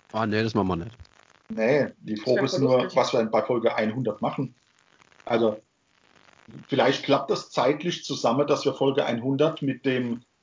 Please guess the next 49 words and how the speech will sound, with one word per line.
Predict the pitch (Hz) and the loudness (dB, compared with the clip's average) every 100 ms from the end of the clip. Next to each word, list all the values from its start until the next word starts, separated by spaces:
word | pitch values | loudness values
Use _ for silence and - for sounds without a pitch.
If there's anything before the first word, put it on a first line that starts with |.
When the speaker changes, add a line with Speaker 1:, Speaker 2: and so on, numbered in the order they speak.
| _ | _
Speaker 2:
mit | 123 120 | -4 -2
der | 117 107 | 0 0
Wiederöffnung, | 120 135 - 151 - 151 156 160 - | 0 0 0 -2 -2 0 0 -2 -2
äh, | 127 123 123 | 0 2 2
des | 123 123 | -2 0
Lockdowns, | 151 151 160 151 | 0 2 0 2
Lokale | 139 - 131 143 | -2 0 2 2
und | 117 | 0
sonst | - - | -4 -2
irgendwas | 131 113 113 | 0 0 0
machen. | 131 147 | 0 0
Und | |
dann | 123 | -2
sitzen | 143 190 151 | -4 -6 -2
wir | 117 | 0
hier | - | 0
oben | 147 151 | -2 -4
einfach | - - - - _ - | -4 -4 -6 -12 _ -20
in | - 117 | -16 -6
trauter | 127 135 120 | 0 2 2
Runde | 143 143 | 2 0
zusammen, | - 117 123 147 | -2 0 2 2
haben | 147 | -2
fünf | 156 170 | -4 -4
Flaschen | - 139 139 | 0 0 0
Whisky | 151 151 - | -4 -4 -4
auf | - | -4
dem | 165 | -4
Tisch | 185 - | -6 -4
stehen. | 196 202 220 - _ _ _ - | 0 2 0 -2 _ _ _ 0
Und, | 160 147 147 143 - | 4 4 2 -2 -2
ähm, | 156 143 135 | 2 2 2
je | 120 143 | 0 2
nachdem, | 151 151 147 127 107 | 2 2 0 0 -2
wann | 127 127 165 165 | 0 2 2 2
wir | 180 | 0
den | 175 | 0
Podcast, | - 175 - 170 170 160 - | 0 -2 0 0 0 -2 -6
die | - | -4
Aufnahme | - 156 151 156 151 151 | 0 0 0 -2 0 0
starten, | - - - 165 190 190 214 - _ - - - | 0 0 0 0 -2 -2 -4 -10 _ -20 -16 -4
habt | 147 - | -2 0
ihr | |
Glück, | - 175 165 | 0 -2 -2
dass | 165 160 | -2 0
wir | |
noch | 151 139 | -2 0
was | 143 | 0
verstehen | 151 - 147 170 240 | 0 -2 0 0 0